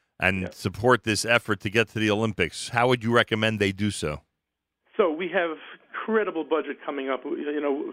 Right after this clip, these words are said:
Speaker 2: for the, to move thirty-five people, um, players, coaches, supporting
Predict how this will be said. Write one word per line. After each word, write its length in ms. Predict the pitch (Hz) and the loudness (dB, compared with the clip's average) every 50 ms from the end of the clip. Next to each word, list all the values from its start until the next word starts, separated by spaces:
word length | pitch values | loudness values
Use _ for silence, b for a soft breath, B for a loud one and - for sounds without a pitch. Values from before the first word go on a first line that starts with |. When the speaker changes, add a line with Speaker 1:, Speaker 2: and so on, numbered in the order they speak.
| - - | -10 -10
Speaker 2:
for 60 | - | -10
the, 120 | 139 127 120 - - | -10 -10 -10 -8 -6
to 80 | 156 | -4
move 280 | 147 156 170 180 170 - - - | -2 0 0 0 -2 -2 -2 -2
thirty-five 460 | 175 165 160 160 - - 170 156 143 - - | -2 -2 -2 -4 -4 -2 -2 -2 -4 -6 -10
people, 440 | - 170 165 - 139 127 127 127 127 | -12 -10 -6 -2 -2 -2 0 0 -2
um, 340 | 131 127 131 127 123 127 127 B B B B B - - | -2 -2 -2 -4 -6 -8 -10 B B B B B -6 -2
players, 440 | - 202 190 180 151 143 135 123 120 - - - b b b b _ - - | 0 2 2 2 0 0 -2 -4 -8 -12 -20 -20 b b b b _ -8 -4
coaches, 520 | - 185 180 - - - 151 135 131 127 - _ b b b b b _ | -4 -4 -4 -4 -6 -4 -4 -4 -6 -8 -12 _ b b b b b _
supporting 440 | - - - - - 196 180 170 156 | -12 -12 -6 -2 -2 0 0 -2 -6